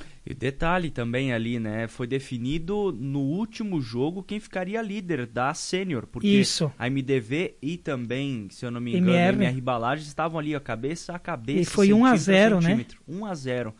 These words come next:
Speaker 1: Foi
Speaker 2: Um a zero.
Speaker 1: ali no, no detalhe
Speaker 2: Se eu não
Speaker 1: que
Speaker 2: tô
Speaker 1: ficou na
Speaker 2: enganado,
Speaker 1: primeira
Speaker 2: tá? Mas eu acho que, acho
Speaker 1: colocação.
Speaker 2: que
Speaker 1: É verdade,
Speaker 2: eu acho
Speaker 1: foi.
Speaker 2: que foi um a zero pro a M D V.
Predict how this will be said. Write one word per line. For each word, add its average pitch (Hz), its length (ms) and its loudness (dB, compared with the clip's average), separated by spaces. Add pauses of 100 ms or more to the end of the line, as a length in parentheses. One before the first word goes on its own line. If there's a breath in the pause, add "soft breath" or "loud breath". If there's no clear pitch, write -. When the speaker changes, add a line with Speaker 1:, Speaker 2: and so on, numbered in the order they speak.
Speaker 1:
Foi 180 100 -2
Speaker 2:
Um 180 40 0
a 170 100 0
zero. 160 160 0
Speaker 1:
ali 147 220 0
no, 180 240 -2
no 160 140 -4
detalhe 190 500 2
Speaker 2:
Se 247 80 10
eu 240 80 12
não 302 160 12
Speaker 1:
que 302 80 4
Speaker 2:
tô 269 60 12
Speaker 1:
ficou 277 60 12
na 294 40 10
Speaker 2:
enganado, 240 460 10
Speaker 1:
primeira 143 120 -2
Speaker 2:
tá? 160 160 2
Mas 160 180 2
eu 165 60 4
acho - 120 0
que, 127 180 2
acho - 0 -
Speaker 1:
colocação. 180 380 0
Speaker 2:
que - 200 -4
Speaker 1:
É - 40 2
verdade, 196 360 2
Speaker 2:
eu 180 60 4
acho 160 120 4
Speaker 1:
foi. 143 40 -2
Speaker 2:
que 160 60 -4
foi 208 200 10
um 226 140 10
a 233 80 8
zero 208 260 4
pro 220 540 4 (160)
a 185 180 4
M 196 200 6
D 185 120 4
V. 156 220 0